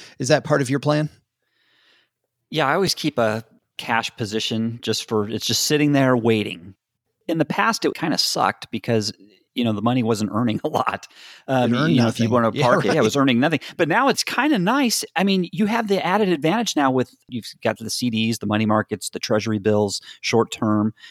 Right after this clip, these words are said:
Speaker 2: You can park money and you can actually earn some, you know, it, it's not costing you anything to do that. So if you have a little extra to keep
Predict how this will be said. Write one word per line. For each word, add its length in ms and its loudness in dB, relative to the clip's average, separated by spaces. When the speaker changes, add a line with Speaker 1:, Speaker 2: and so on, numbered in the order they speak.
Speaker 2:
You 100 -4
can 140 -6
park 340 0
money 400 0
and 160 0
you 60 -4
can 140 -8
actually 300 -6
earn 520 0
some, 340 -2
you 100 -2
know, 200 0
it, 160 0
it's 140 -2
not 160 -2
costing 460 0
you 140 2
anything 340 0
to 80 -6
do 220 0
that. 320 -6
So 180 0
if 140 -2
you 100 2
have 180 2
a 40 -2
little 220 2
extra 460 0
to 80 0
keep 300 0